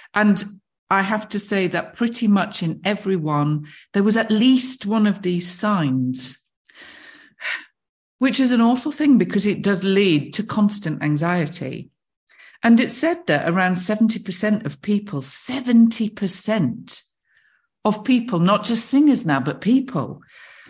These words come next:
will have one episode of imposter syndrome in their lives. So it leads to negative thinking, self-doubt, self-sabotage. It's really limiting. It holds you back. It makes you convinced that you're not as good as others think that you are.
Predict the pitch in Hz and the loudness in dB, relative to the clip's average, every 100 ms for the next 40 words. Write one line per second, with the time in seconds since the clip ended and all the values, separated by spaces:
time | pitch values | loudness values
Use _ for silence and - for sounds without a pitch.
0 | _ _ 196 247 247 208 170 175 214 254 | _ _ 0 2 2 0 0 2 4 4
1 | 254 226 - 208 156 151 147 151 151 190 | 4 -2 -4 -4 -2 -4 -2 -2 -2 -6
2 | - 170 - 156 147 143 139 139 135 139 | -8 -8 -4 -2 -2 0 0 -2 -2 -4
3 | 131 123 127 139 - - - _ _ _ | -4 -4 -6 -8 -10 -8 -10 _ _ _
4 | _ _ _ _ _ _ _ - - 220 | _ _ _ _ _ _ _ -8 -2 -2
5 | 220 302 254 247 202 - - 226 226 226 | 0 0 2 2 2 -2 0 4 6 4
6 | 226 240 226 - 165 165 190 175 175 170 | 0 -2 -4 -2 -2 -2 0 0 0 0
7 | 214 233 - 143 131 143 - 214 240 254 | -2 -4 -8 -6 -4 -4 -2 0 0 -2
8 | - 170 151 147 131 123 123 123 - - | -4 -6 -6 -8 -6 -6 -6 -10 -14 -20
9 | - - - 240 254 - 240 240 254 262 | -20 -20 -4 0 0 2 2 4 6 6
10 | 294 294 - 165 143 - 196 208 214 - | 6 4 2 0 0 0 -2 0 -4 -4
11 | - 233 165 - - - _ _ - _ | -4 -2 -2 -6 -18 -18 _ _ -20 _
12 | - 233 262 254 269 - 233 190 190 196 | 4 6 6 2 -2 2 2 4 2 2
13 | - - 165 - 160 160 143 143 - 226 | -2 -4 -4 0 2 2 0 -2 0 2
14 | 277 202 180 147 143 190 196 185 190 175 | 2 2 2 0 -2 0 -2 -2 -4 0
15 | 170 156 160 190 226 | 0 2 2 0 -4